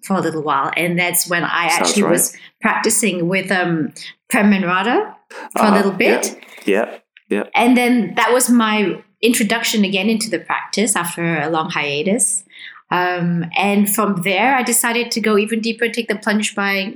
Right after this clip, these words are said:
Speaker 1: going to, to Mysore. I didn't have plans to move there when I went. I was just planning to go for, um, a trip,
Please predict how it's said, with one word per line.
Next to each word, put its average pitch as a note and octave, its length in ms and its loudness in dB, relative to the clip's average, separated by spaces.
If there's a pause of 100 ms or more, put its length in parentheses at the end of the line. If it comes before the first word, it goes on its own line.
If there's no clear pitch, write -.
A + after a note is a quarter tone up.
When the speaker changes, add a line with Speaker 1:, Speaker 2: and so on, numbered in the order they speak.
Speaker 1:
going F#3 340 0 (100)
to, F3+ 500 -2
to - 140 -10
Mysore. G#3 360 0
I A3+ 140 0
didn't F4+ 220 2
have B3+ 200 -2
plans G#3 300 0
to F3 80 -2
move F#3+ 360 0
there C3+ 200 -2
when C#3 140 -4
I C#3+ 120 -4
went. D#3+ 220 -6 (500)
I F3+ 100 -2
was G3 100 2
just G3 180 -4
planning F#3+ 240 -2
to - 100 -6
go F3 140 0
for, E3+ 420 -4
um, D#3+ 460 -6
a D3+ 40 -6
trip, A3 360 0